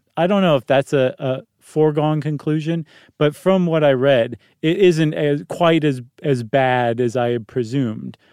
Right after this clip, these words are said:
The one that got me, though, Chuck, is that if you, they say, if you are fine with eating eggs, you don't really think about where your chicken eggs are coming from,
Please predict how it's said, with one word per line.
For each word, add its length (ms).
The 100
one 200
that 200
got 260
me, 140
though, 200
Chuck, 460
is 200
that 240
if 240
you, 400
they 240
say, 240
if 340
you 420
are 140
fine 280
with 120
eating 300
eggs, 500
you 120
don't 180
really 260
think 280
about 180
where 140
your 100
chicken 340
eggs 220
are 60
coming 320
from, 360